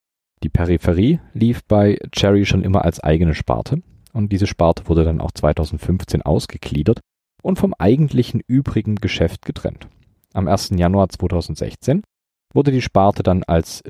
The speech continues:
Cherry G M B H ausgegründet und im Oktober zweitausendsechzehn an die Beteiligungsgesellschaft Genui G M B H nach Hamburg verkauft. Zweitausendachtzehn wurde dann Rolf Unterberger der Geschäftsführer von Cherry und im April zweitausendneunzehn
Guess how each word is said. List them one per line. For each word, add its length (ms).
Cherry 340
G 140
M 140
B 140
H 260
ausgegründet 1000
und 160
im 100
Oktober 440
zweitausendsechzehn 960
an 120
die 60
Beteiligungsgesellschaft 1300
Genui 840
G 100
M 140
B 100
H 200
nach 220
Hamburg 260
verkauft. 480
Zweitausendachtzehn 680
wurde 160
dann 180
Rolf 360
Unterberger 640
der 100
Geschäftsführer 800
von 180
Cherry 340
und 140
im 100
April 280
zweitausendneunzehn 760